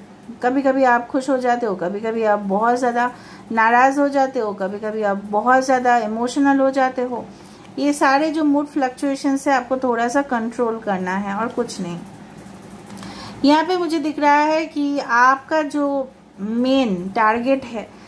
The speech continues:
ठीक है, आपका जो लक्ष्य है, आपका जो एक, अ, अपने बलबूते पे खड़ा होना है, लोगों को दिखाना है,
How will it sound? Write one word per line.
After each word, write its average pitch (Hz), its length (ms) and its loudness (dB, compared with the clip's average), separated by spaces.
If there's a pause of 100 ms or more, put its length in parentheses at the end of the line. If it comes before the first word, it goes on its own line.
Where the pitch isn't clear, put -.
(200)
ठीक 269 120 -4
है, 285 60 4
आपका 254 400 4
जो 294 160 0
लक्ष्य 240 500 -2
है, 208 360 -8
आपका 247 420 2
जो 285 180 2
एक, 254 400 0
अ, 202 320 2 (420)
अपने 262 500 2
बलबूते 247 640 -2
पे 262 220 -2
खड़ा 254 400 2
होना 254 380 2
है, 240 240 -4
लोगों 262 420 2
को 285 160 2
दिखाना 240 640 -2
है, 226 240 -4